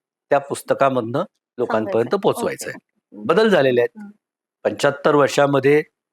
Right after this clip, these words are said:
Speaker 2: हम्म.
Speaker 1: एकशे सहा दुरुस्त्या झालेल्या आहेत.
Speaker 2: हम्म.
Speaker 1: त्या का झाल्या, कशा झाल्या, त्याचे परिणाम काय झाले,
Speaker 2: हम्म, हम्म.
Speaker 1: हे सगळे लोकांपर्यंत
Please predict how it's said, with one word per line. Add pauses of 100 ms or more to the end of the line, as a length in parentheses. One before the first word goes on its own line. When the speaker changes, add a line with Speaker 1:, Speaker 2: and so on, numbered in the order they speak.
(140)
Speaker 2:
हम्म.
Speaker 1:
एकशे
सहा
दुरुस्त्या
झालेल्या
आहेत. (240)
Speaker 2:
हम्म. (240)
Speaker 1:
त्या
का
झाल्या,
कशा
झाल्या,
त्याचे
परिणाम
काय
झाले,
Speaker 2:
हम्म,
हम्म. (440)
Speaker 1:
हे
सगळे
लोकांपर्यंत